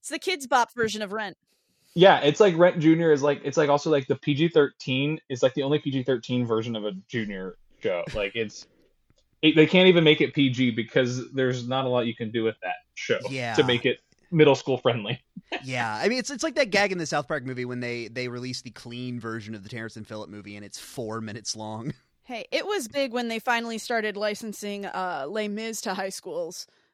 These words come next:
Speaker 1: And
Speaker 2: Oh,
Speaker 1: then
Speaker 2: yep.
Speaker 1: high schoolers across the country had to sit and watch their classmates struggle through an opera, all while thinking, "What the fuck war is this?"
Speaker 2: And Phantom of the Opera is another big one for high schools, too.
Speaker 1: Yeah.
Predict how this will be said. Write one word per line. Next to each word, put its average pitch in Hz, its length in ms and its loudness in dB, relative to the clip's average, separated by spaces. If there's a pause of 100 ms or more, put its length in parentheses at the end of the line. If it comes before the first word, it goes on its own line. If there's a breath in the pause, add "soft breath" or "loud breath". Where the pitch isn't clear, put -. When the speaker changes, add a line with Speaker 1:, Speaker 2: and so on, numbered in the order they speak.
Speaker 1:
And 123 120 0
Speaker 2:
Oh, 135 100 10
Speaker 1:
then 107 280 -2 (140)
Speaker 2:
yep. 123 360 0
Speaker 1:
high 233 180 -4
schoolers 226 460 -2
across 214 340 -2
the 220 100 -16
country 208 460 -8
had 202 220 -8
to 190 100 -16
sit 233 300 -8
and 196 160 -12
watch 208 280 -8 (580 soft breath)
their 196 340 -4 (560)
classmates 233 540 -4
struggle 233 360 -4
through 233 240 -8
an 214 80 -4
opera, 208 340 -2
all 208 380 -2
while 220 200 -2
thinking, 202 520 -12 (120)
"What - 140 -20
the 508 120 -14
fuck - 400 -20
war 294 260 -12
is 170 200 -16
this?" - 440 -14 (380 soft breath)
Speaker 2:
And 147 320 2
Phantom 151 640 0
of 123 160 -4
the 131 120 4
Opera 107 280 2
is 107 100 2
another 113 300 2
big 104 240 -2
one 107 180 -6
for 107 120 -10
high 104 100 -6
schools, 101 460 -10
too. 117 260 -6 (420)
Speaker 1:
Yeah. 190 380 -12